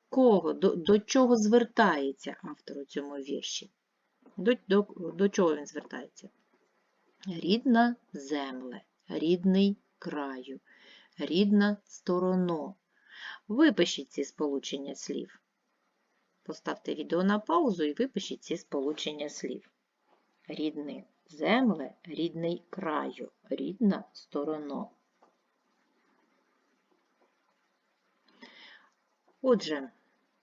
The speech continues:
що ж таке звертання? Звертання — це слово або сполучення слів, яке називає того або те, до кого або до чого звертаються. От в попередній вправі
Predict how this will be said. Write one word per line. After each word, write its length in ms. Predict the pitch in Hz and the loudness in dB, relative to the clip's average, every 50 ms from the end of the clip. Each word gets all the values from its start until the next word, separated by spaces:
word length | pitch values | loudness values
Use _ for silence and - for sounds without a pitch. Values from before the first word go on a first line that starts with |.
| _ _ | _ _
що 180 | _ - - 330 | _ -6 -4 -4
ж 80 | 339 - | -2 0
таке 240 | 233 202 - 226 | -2 0 0 0
звертання? 580 | 208 196 202 190 196 - - 147 123 120 220 190 _ _ _ - | -2 0 -2 -6 -6 -6 -8 -10 -10 -10 -12 -16 _ _ _ -18
Звертання — 840 | 160 160 185 254 302 - - 208 190 180 175 170 165 165 160 165 - | -6 0 2 2 2 0 0 -2 0 0 -2 -4 -6 -10 -12 -14 -14
це 180 | - - 294 339 | -8 -4 -4 -4
слово 600 | - - - 180 156 156 151 151 143 143 139 - _ | -2 -2 -2 0 0 0 0 -2 -4 -8 -12 -10 _
або 360 | - 180 180 165 175 226 311 | -4 -2 -2 -2 0 0 -2
сполучення 800 | 349 - - - - 170 170 175 208 233 - - 226 208 180 160 | -2 -4 -6 -2 0 0 2 2 0 0 0 0 2 2 2 0
слів, 560 | - - - - 143 135 131 139 175 - _ _ _ _ _ | -4 -10 -10 -8 -8 -6 -6 -8 -10 -12 _ _ _ _ _
яке 380 | - 143 156 170 175 - 233 262 | -6 -4 -4 -2 -2 -2 -2 0
називає 560 | 277 226 190 165 175 160 160 160 156 147 147 | 2 2 2 2 0 0 0 0 0 -2 -4
того 760 | - - - - 277 190 - 160 151 143 135 135 139 165 208 - _ _ _ _ _ _ _ _ - | -4 0 0 0 0 0 0 0 0 0 0 -2 -2 -4 -6 -6 _ _ _ _ _ _ _ _ -6
або 240 | 214 196 196 208 | -4 0 0 0
те, 440 | 208 202 - 220 214 214 214 220 220 - _ - | 0 0 -2 -2 -2 0 -2 -2 -6 -8 _ -10
до 260 | 156 160 190 254 330 | -2 2 4 4 4
кого 720 | - - - 170 160 151 151 160 170 185 208 233 262 - _ _ - | 2 2 2 4 4 4 2 2 2 0 0 0 -2 -8 _ _ -10
або 280 | 165 160 156 151 160 160 | -8 -6 -4 -2 -2 0
до 160 | 156 165 165 | 2 2 0
чого 460 | 165 - 175 170 170 170 180 180 202 208 | 0 2 2 2 2 2 -2 -4 -4 -4
звертаються. 1000 | 185 196 254 320 381 381 - - 262 247 240 233 226 220 220 - - 233 220 208 - _ _ _ _ - - - - - - - _ | -2 0 2 2 0 0 0 0 0 2 4 2 2 0 -2 -6 -10 -8 -8 -10 -10 _ _ _ _ -20 -20 -18 -18 -18 -18 -12 _
От 160 | - 311 294 - | -2 -2 -2 -2
в 20 | |
попередній 680 | _ - 202 196 - 190 185 170 160 151 - 147 147 | _ -4 -2 2 4 4 4 4 2 2 -2 -10 -12
вправі 560 | - _ _ - 208 233 247 269 302 311 302 | -12 _ _ 0 2 4 4 4 2 0 -2